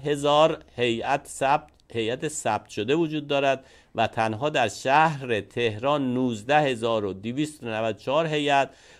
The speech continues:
با شش هزار و هفتصد و پانزده مداح در دههٔ محرم فعال می‌باشد. و این چنین است که گفتند محرم و صفر در واقع جشنواره‌ای است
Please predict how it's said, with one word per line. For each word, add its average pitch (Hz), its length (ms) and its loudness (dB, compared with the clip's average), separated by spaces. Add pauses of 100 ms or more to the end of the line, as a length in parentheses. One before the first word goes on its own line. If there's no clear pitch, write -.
(100)
با 120 160 2
شش 170 500 -8
هزار 120 440 2
و 90 200 0
هفتصد 131 480 0
و 135 60 -2
پانزده 117 600 0
مداح 151 800 2 (320)
در 117 180 4
دههٔ 117 480 0
محرم 120 520 0
فعال 101 680 -2
می‌باشد. 80 500 -16 (680)
و 98 40 -4
این 98 200 -2
چنین 107 300 -6
است 117 220 -4
که 98 80 -6
گفتند 104 480 -4
محرم 92 520 -6
و 90 60 -8
صفر 110 460 -4
در 98 240 -6
واقع 90 360 -6
جشنواره‌ای 95 840 -6
است 123 220 -10